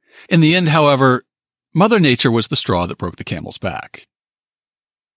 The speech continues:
In March of eighteen eighty-eight, a terrible storm swept through Boston. Known as the Snow Hurricane, it dumped up to sixty inches of snow on the region, killing over four hundred people. Cities were paralyzed for weeks as carts,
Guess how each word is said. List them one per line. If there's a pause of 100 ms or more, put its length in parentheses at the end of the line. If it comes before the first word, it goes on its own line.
(180)
In
March
of
eighteen
eighty-eight,
a (100)
terrible
storm
swept
through
Boston. (560)
Known
as
the
Snow
Hurricane, (100)
it
dumped
up
to
sixty
inches
of
snow
on
the
region,
killing
over
four
hundred
people. (840)
Cities
were
paralyzed
for
weeks
as
carts,